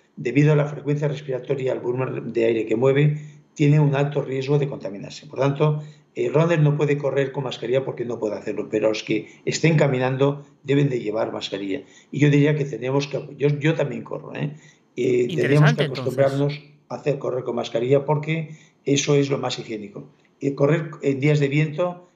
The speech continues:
Speaker 1: es mucho más saludable y mucho menos contaminante, pero los días de, de calma chicha que vamos a tenerlos pronto son muy, muy malos para esta, este fenómeno de contaminación y una, y una persona que va corriendo va dejando un, un, un, una estela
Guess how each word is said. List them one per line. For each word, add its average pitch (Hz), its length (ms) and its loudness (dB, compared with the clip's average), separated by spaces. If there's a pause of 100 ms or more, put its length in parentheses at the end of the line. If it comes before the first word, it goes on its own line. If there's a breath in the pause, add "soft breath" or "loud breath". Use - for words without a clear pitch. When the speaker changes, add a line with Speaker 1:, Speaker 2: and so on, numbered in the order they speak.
(180)
Speaker 1:
es 139 160 -6
mucho 160 240 0
más 143 140 2
saludable 139 600 0 (140)
y 107 60 -12
mucho 113 220 -10
menos 110 240 -8
contaminante, 123 680 0 (300 loud breath)
pero 123 140 2
los 127 100 2
días 156 240 4
de, 143 140 2
de 135 260 -6
calma 139 300 2
chicha 143 280 -6
que 117 100 -8
vamos 123 260 -6
a 120 100 -6
tenerlos 110 320 -8
pronto 131 460 -2 (260 loud breath)
son 147 260 4
muy, 143 240 6
muy 135 180 4
malos 123 340 -2
para 110 200 -4
esta, 107 400 0
este - 200 -6
fenómeno 113 320 -2
de 104 60 0
contaminación 110 500 0 (280 loud breath)
y 127 160 4
una, 143 320 4
y 135 60 0
una 135 160 0
persona 127 260 -4
que 113 60 -8
va 131 160 2
corriendo 127 320 -2
va 127 100 4
dejando 123 500 -4 (260 loud breath)
un, 139 260 4
un, 147 220 4 (220)
un, 127 180 -6
una 123 200 -4
estela 151 640 0